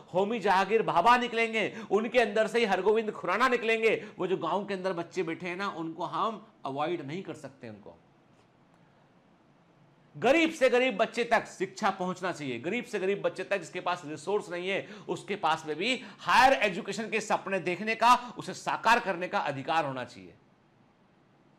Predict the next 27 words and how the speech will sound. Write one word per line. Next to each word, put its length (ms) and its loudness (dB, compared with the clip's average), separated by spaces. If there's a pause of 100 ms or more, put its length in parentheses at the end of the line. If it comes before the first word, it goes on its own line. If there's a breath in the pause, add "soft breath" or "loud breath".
(320)
मैं 100 -4
बात 260 2
करूंगा 260 -2
आपसे 200 -2
इस 60 -8
बारे 220 -6
में 180 -12
डो-, 140 -12 (120)
डिटेल 220 -10
में। 120 -6
अभी 340 -6 (160)
चलो 320 -2
मुद्दे 260 -8
से 100 -8
नहीं 100 -4
भटकते। 380 -6
अब 180 -2 (3750 soft breath)
हम 320 2 (160)
बहुत 360 2
जल्दी 320 4
ही 240 0
में 140 4
हैं 200 4
अमेरिका 380 4
बनने 300 0
के 120 -6
लिए, 220 -8